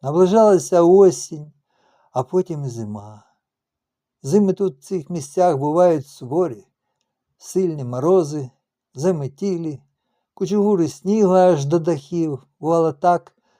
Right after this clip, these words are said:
перемітало вулиці, що не можна не тільки було проїхати, а навіть пройти. Тоді брали лопати і всі разом рили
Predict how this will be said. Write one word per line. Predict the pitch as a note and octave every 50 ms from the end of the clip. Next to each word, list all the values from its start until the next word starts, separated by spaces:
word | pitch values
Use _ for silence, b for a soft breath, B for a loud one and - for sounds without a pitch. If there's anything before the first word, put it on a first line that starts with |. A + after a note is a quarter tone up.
| _ _ -
перемітало | - D#3 D#3 D#3 D#3 D#3 C3+ - E3 G3 A3 G#3 F#3 E3 C#3+
вулиці, | C3 C#3 C#3 C3 B2 A2+ - _ - A#2+ G#2+
що | - - - D3 D#3 D#3
не | D#3 D#3+ D#3+
можна | D#3 E3+ F#3+ E3+ D#3 F3 E3+ E3
не | D#3 C#3+
тільки | C#3 - F#3+ G#3+ A3+ G#3+ - G3+
було | F3+ F3+ E3+ D#3+ D3+
проїхати, | C#3+ C#3+ C#3+ C#3+ C#3+ C3+ - - - A2+ _ _ - -
а | A2+ A#2+
навіть | C3+ D3+ E3 D#3+ D#3+ C#3+ C#3+
пройти. | - D3+ D3 C#3 B2+ A#2+ _ - F3+ F#3 - - _ _ _ _ _ _ _ _ _ _ _ _ _ _ _ _ _
Тоді | - C3 B2+ C#3 C3+
брали | B2 C3 C#3+ C#3+ C3+ B2
лопати | A#2+ A#2+ A#2 A2+ - - F3 F#3 E3+ - C#3 A2 - _ _ _ _ _ _ _ _ -
і |
всі | B2 - - - C#3 C3+
разом | D3 D3+ C#3 B2 B2+ B2 A#2
рили | A2+ B2 C#3 D3 C#3 C#3 C3+ B2